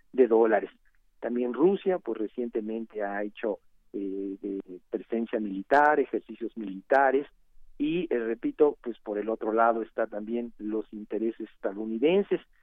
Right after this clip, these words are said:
estas sanciones, esta congelación de fondos, incluso pidiéndole a sus aliados, pues, que no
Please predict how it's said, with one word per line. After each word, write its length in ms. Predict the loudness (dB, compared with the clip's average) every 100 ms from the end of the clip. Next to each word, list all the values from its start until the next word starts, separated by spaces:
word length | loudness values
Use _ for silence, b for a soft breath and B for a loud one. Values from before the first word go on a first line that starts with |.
| _ _ _
estas 380 | -10 -4 -4 -4
sanciones, 640 | -12 -20 -2 2 2 0 -8
esta 220 | -8 -6
congelación 640 | -6 -6 -6 -6 -6 -6
de 80 | -4
fondos, 400 | -2 0 2 0 -4
incluso 520 | -4 2 4 4 0 b b _ -10
pidiéndole 640 | -6 0 2 2 2 0
a 60 | -6
sus 200 | -8 -6
aliados, 560 | -2 2 4 4 0 -6 -20
pues, 160 | -20 -16
que 100 | -12
no 420 | -8 -2 0 0